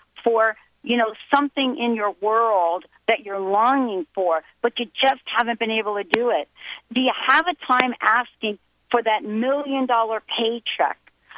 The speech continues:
that you so belong, uh, that so belongs to you? Uh, we are gonna give away another copy of the book, and the book is Magic. You are it. Uh, and also, I think let's take a moment, if we could, Gary, to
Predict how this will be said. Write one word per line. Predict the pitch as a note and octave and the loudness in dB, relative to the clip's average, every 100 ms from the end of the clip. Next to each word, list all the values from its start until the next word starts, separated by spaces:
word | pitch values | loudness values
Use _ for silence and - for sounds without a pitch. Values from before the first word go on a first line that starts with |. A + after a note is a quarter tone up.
| - | 0
that | G#3+ G#3 G3+ | 2 2 -4
you | - - | -20 -4
so | A#3+ A3 A3+ | -2 0 -2
belong, | G#3+ G3+ G3 G3 G3 - _ - | -4 0 0 0 -2 -6 _ -4
uh, | F3 - G#3 A3 | -4 -4 0 0
that | G3+ - | 0 -2
so | A3+ | -2
belongs | G3+ F#3+ F#3 G3 - | 0 0 0 -2 -8
to | F3+ | -4
you? | E3+ D#3+ - - - | -4 -4 -12 -4 4
Uh, | G#3+ G3+ | 4 4
we | A3+ D#4 | 0 2
are | D4 | 2
gonna | B3 A3+ | 0 -4
give | G#3+ | -4
away | G#3 G#3 | -2 -2
another | F#3+ G3 A3+ - | 0 0 -4 0
copy | G3 - G3 | -2 0 -6
of | |
the | F#3 | -2
book, | G3 E3 _ _ - - - | 0 -2 _ _ -20 -14 -2
and | G3+ | -2
the | G3 | 2
book | B3 A#3+ | 0 0
is | A3+ G#3 | -6 -2
Magic. | F#3+ F#3 A#3+ E3+ - _ | 0 2 0 -4 -14 _
You | G3 A#3+ C#4 C#4+ C#4 - | -4 0 0 0 -4 0
are | G3+ G3 G3 - _ - | 2 2 0 -4 _ -2
it. | G#3+ - - - _ _ - - - | -2 -2 -18 -20 _ _ -18 -12 2
Uh, | A3 G3 F#3+ G3 - | 4 4 4 0 0
and | A#3+ G3+ G3+ G3 - - | 0 2 0 -2 -6 0
also, | B3+ D4 - F#3+ E3 E3+ E3+ _ _ - | 2 2 -2 -4 -2 -4 -6 _ _ 0
I | B3 | 2
think | D4+ D4 D4+ | 0 0 -2
let's | D#4 - | -4 -4
take | A#4 C#4+ | -2 0
a | |
moment, | A3+ G#3+ G#3+ G3+ | 0 0 -2 -4
if | G#3 - | -6 -8
we | G3+ | -12
could, | - G#3 G#3 | -4 -4 -2
Gary, | A3 G#3 G#3+ G#3 - - _ | -2 0 0 -2 -6 -14 _
to | - | -4